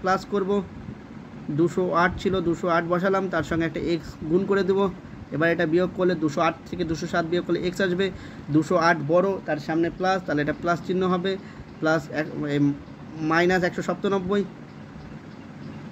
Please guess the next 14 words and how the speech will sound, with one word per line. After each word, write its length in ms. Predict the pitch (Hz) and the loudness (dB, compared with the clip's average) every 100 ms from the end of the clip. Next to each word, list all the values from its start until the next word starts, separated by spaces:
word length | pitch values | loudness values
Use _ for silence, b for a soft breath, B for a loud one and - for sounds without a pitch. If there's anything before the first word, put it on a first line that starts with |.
| - - - - - - | -14 -14 -14 -14 -14 -10
তাহলে 180 | - 143 143 | 0 2 4
দুশো 280 | 170 175 190 185 - - 165 | 2 2 0 0 -2 2 4
আট 140 | 175 185 - - - - - - - - 143 147 | 4 2 -6 -18 -16 -16 -16 -18 -12 -2 2 4
মাইনাস 400 | 156 165 175 160 | 4 4 2 0
একশো 160 | 165 175 170 | -4 -4 -2
সাতানব্বই 580 | 165 190 185 175 190 185 175 156 | -2 0 -2 0 0 0 -2 2
বিয়োগ 200 | 156 156 - | 2 2 0
করলে 180 | 170 165 165 | 0 2 2
আসবে 200 | 160 170 170 | 2 2 0
হচ্ছে 260 | - 175 170 - - - - - - 156 180 | -2 -4 -4 -6 -10 -10 -10 -12 0 4 4
এক, 80 | - - 139 | 2 -6 -4
আর 80 | 147 156 | -2 0
এক 60 | 156 - 151 | 0 -2 -2
এগারো, 280 | 156 185 | 2 4